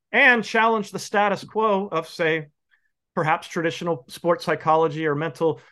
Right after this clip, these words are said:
mental skills. And I love challenging the status quo. That's what I live for with Effective Solutions. We're gonna keep doing it, and we're gonna keep ba-, breaking down the barriers until this thing is, it, un-, until it's a system that's in place. These players don't need to, you know, they, they,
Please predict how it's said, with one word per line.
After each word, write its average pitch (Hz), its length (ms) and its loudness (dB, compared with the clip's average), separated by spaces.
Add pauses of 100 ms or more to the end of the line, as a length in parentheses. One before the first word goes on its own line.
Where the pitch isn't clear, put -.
mental 165 280 -4
skills. 202 320 2
And 196 80 4
I - 20 6
love 226 220 6
challenging 143 500 -2
the 127 60 -8
status 127 400 -4
quo. 131 260 -2
That's 170 220 -2
what 190 100 0
I 170 60 2
live 190 240 0
for 135 380 -2 (220)
with 156 140 -2
Effective 160 400 -2
Solutions. 160 420 -4
We're 170 120 0
gonna 180 100 2
keep 190 320 -6
doing 139 240 -2
it, 143 60 -4
and 147 80 -10
we're 139 80 -6
gonna 143 120 -8
keep 202 280 -6
ba-, 180 200 2
breaking 165 300 0
down 156 180 0
the 151 60 -4
barriers 139 600 -2 (320)
until 151 260 0
this 160 220 -2
thing 160 240 -2
is, 131 240 -6 (460)
it, 147 220 -4
un-, 151 160 -4
until 151 500 0 (720)
it's 156 180 -4
a 156 40 -6
system 202 440 0
that's 170 180 -2
in 156 80 -2
place. 135 300 -2
These 160 140 -8
players 196 300 0
don't 196 140 0
need 180 160 -4
to, 175 60 -8
you 165 80 -4
know, 165 120 -2
they, 156 120 0
they, 151 280 -6